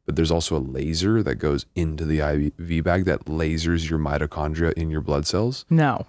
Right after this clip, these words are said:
Speaker 1: Yeah, it's cool. And then you go from that and you sit in a hyperbaric oxygen chamber, a medical grade one, not, like, a small one.
Speaker 2: Yeah, yeah, yeah.
Speaker 1: Like a big, like, the room is this size and you're sucking pure oxygen and it's pushing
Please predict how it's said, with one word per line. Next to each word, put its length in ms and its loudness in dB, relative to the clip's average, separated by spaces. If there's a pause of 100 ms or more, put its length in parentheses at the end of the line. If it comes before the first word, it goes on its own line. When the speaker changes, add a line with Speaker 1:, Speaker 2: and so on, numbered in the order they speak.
Speaker 1:
Yeah, 240 -2
it's 160 -8
cool. 380 0
And 200 2
then 400 2 (420)
you 460 6
go 180 4
from 300 -2
that 220 0
and 100 -4
you 80 -4
sit 260 -2
in 60 -4
a 60 -2
hyperbaric 640 -2
oxygen 480 -4
chamber, 580 -2
a 60 -6
medical 480 2
grade 260 -8
one, 300 -10 (120)
not, 200 0
like, 180 0
a 60 -2
small 360 -2
one. 200 0
Speaker 2:
Yeah, 120 4 (220)
yeah, 120 0
yeah. 140 -2
Speaker 1:
Like 140 0
a 60 0
big, 380 0
like, 180 -6
the 100 -2
room 260 4
is 120 -4
this 160 -2
size 420 -6 (460)
and 260 0
you're 140 0
sucking 500 0
pure 280 0
oxygen 580 -8
and 120 0
it's 100 -4
pushing 440 0